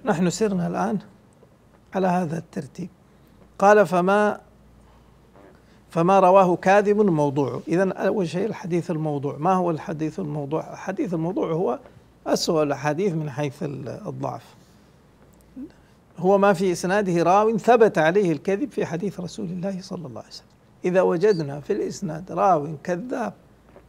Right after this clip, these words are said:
آه، يكذب في حديث رسول الله،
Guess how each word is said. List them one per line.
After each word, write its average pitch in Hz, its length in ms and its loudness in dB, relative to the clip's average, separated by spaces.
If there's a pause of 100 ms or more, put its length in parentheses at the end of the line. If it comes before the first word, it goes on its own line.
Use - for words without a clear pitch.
(640)
آه، 165 140 -8
يكذب 160 560 -2
في 170 220 -2
حديث 185 400 -4
رسول 185 440 -4
الله، 185 440 -6